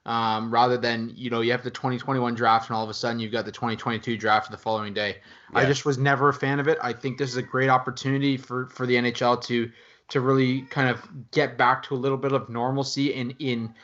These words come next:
Speaker 1: in terms of having that, that draft kind of si-, in a similar spot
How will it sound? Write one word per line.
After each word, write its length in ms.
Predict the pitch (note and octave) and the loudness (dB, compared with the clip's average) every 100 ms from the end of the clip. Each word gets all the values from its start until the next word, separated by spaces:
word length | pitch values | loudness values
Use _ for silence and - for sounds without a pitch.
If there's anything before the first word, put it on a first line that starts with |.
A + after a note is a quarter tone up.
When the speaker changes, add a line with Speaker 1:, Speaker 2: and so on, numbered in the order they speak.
| - | -12
Speaker 1:
in 120 | - B2+ | -6 -4
terms 280 | C#3+ C#3 | 0 2
of 120 | C3 C3 | 2 0
having 400 | - B2 C3 C3+ | 2 4 4 2
that, 260 | B2+ B2 - C#3 | 0 -2 -12 -4
that 220 | B2+ A#2+ | -2 0
draft 460 | B2 B2+ B2 - - | 2 2 2 -2 -8
kind 180 | C3+ B2 | -4 -4
of 100 | A2+ _ _ _ _ - | -8 _ _ _ _ -12
si-, 400 | - - E3+ E3 - | -4 0 0 -2 -4
in 140 | D#3+ | 0
a 140 | D3+ | 0
similar 380 | D#3+ G3 F#3 E3 | 0 0 2 2
spot 500 | - C#3 C#3+ - - | 2 4 4 4 -6